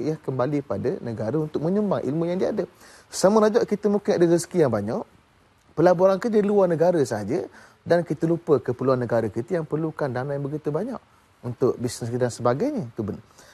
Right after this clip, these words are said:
Cuma saya nak tahu satu benda lagi dalam, uh, kita bincang isu patriotisme ini. Dia satu benda yang boleh mencarikkan,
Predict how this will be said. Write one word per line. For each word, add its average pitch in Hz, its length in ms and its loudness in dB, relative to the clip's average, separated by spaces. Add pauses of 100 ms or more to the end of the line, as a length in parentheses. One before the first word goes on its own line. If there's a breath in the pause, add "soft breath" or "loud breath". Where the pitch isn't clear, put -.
(140 soft breath)
Cuma 247 240 4
saya 196 160 2
nak 196 80 0
tahu 185 160 0
satu 180 160 -4
benda 170 160 6
lagi 104 320 0
dalam, 113 400 2
uh, 92 320 0
kita 123 240 0
bincang 117 560 -2 (320 soft breath)
isu 120 640 -2
patriotisme 120 680 -2
ini. 98 220 -6 (460 soft breath)
Dia 196 320 2
satu 156 400 -2
benda 156 400 2
yang 160 240 2
boleh 156 320 2
mencarikkan, 147 1040 0